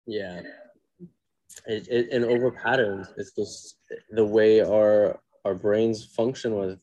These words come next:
with one another. And, you know, females were, you know, we're always trying to, s-, you know, have that, uh, aesthetic appeal, you know, and it creates, you see so many people on a regular basis do it.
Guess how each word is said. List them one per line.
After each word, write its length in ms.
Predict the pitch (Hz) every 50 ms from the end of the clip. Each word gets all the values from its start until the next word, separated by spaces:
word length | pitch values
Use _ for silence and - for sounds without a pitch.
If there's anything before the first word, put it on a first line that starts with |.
| -
with 240 | - 101 101 101 98
one 180 | 101 104 101 101
another. 380 | 98 98 98 98 101 101 101
And, 120 | 107 117 113 -
you 140 | - 156 151
know, 300 | 139 131 127 123 120 120 _ _ _ _ _ _ _ _ -
females 380 | 135 131 123 127 127 123 113
were, 240 | 117 104 104 98 90 - -
you 100 | 123 110
know, 100 | 101 101
we're 220 | 101 101 76 92
always 220 | 104 107 110 107
trying 220 | - - 117 110 107
to, 200 | 107 101 92 92 _ _ _ _ _ _ _ _ -
s-, 320 | - - - - - - _ _
you 160 | - - 143 117
know, 140 | 110 101
have 380 | 101 98 107 110 107 107 104 104
that, 420 | 110 110 107 107 101 95 - - _ _ _ _ _ _ _ -
uh, 300 | 85 98 104 95 92 87 - _ _ -
aesthetic 480 | 107 120 - - - 123 117 120 117 117
appeal, 680 | 117 - - - 123 117 113 113 113 113 113 110 113 -
you 120 | - 117 110
know, 440 | 107 104 101 101 104 104 104 - - -
and 420 | 107 104 104 101 101 101 98 95 - -
it 200 | 104 101 - -
creates, 760 | - - 113 113 117 120 117 117 117 117 - - - - _ _ _
you 180 | - - 120 117
see 240 | - - 170 160
so 200 | 139 - - 147
many 240 | 139 135 139 131 127
people 360 | 123 - 143 139 127 127 123
on 80 | 120 117
a 60 | 113
regular 300 | 110 110 110 110 110 104
basis 460 | 98 110 107 120 123 - 110 95 -
do 220 | - - 95 87 82
it. 160 | 73 - -